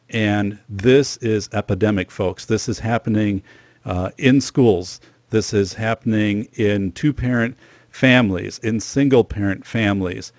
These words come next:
um, where you would put a, a, a potential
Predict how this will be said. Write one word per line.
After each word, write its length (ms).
um, 440
where 240
you 400
would 280
put 200
a, 40
a, 200
a 80
potential 680